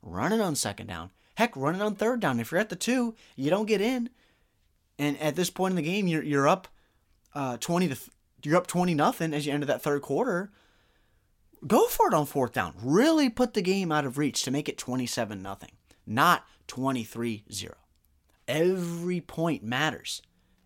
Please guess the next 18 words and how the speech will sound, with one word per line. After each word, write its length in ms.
Everything 440
matters. 320
We've 120
seen 220
it 60
in 80
the 40
past 320
where 60
it 80
comes 200
back 240
to 60
bite 280
Washington 600
in 140
the 80
butt. 400